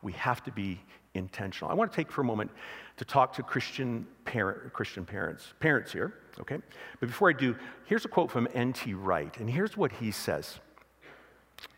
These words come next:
"Where no attention is given to teaching and to constant lifelong learning,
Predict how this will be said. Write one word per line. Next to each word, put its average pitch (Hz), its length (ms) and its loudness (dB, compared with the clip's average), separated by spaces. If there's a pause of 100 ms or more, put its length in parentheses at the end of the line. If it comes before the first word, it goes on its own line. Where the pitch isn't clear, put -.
(1200)
"Where 131 200 8
no 190 200 6
attention 127 640 2
is 107 260 0
given 165 320 2
to - 120 -6
teaching 107 720 -4 (440)
and 123 160 4
to 123 80 0
constant 160 560 2
lifelong 135 520 4
learning, 95 480 0